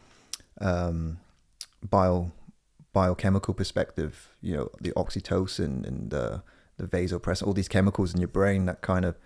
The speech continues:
change you temporarily. Like, anybody can relate to it that's been in love or has felt that initial lust with another human being, where, um, those first few weeks, the honeymoon period, they call it, your whole behavior changes.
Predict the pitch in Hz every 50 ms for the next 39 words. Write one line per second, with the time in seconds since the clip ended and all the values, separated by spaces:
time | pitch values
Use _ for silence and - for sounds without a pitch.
0 | - _ _ _ _ - - 107 107 107 110 98 101 95 - - 95 92 - 92
1 | 90 87 92 95 92 87 85 82 71 58 - - 104 113 120 127 107 - 95 95
2 | - - - 87 87 90 92 90 - - 90 - - - - - 95 87 85 85
3 | 85 90 90 90 87 - - - - - 87 85 80 73 64 - - - - 95
4 | 90 90 - - 95 87 - 95 - - 92 98 95 - 98 90 90 92 92 95
5 | 90 - - - - - - - - - - 95 92 92 92 90 92 87 87 98
6 | 92 87 82 95 95 92 87 85 - _ _ _ _ _ _ _ _ _ _ _
7 | _ _ - - _ - - 95 92 90 90 90 87 85 85 82 82 - - _
8 | _ _ _ _ _ _ _ _ _ _ _ - - - - - 107 98 - -
9 | 107 95 92 - - - 101 92 90 98 101 101 107 - - - 92 101 104 104
10 | 98 95 92 87 - 92 92 87 87 90 - - 98 92 90 85 - _ _ _
11 | _ _ _ - - - - - - - _ _ _ _ _ _ _ _ _ _
12 | _ _ _ _ _ _ _ _ _ _ _ _ _ _ _ _ _ _ _ -
13 | _ _ _ _ - 113 107 139 - - 95 107 131 127 - 92 - - 104 117
14 | 135 113 85 - - -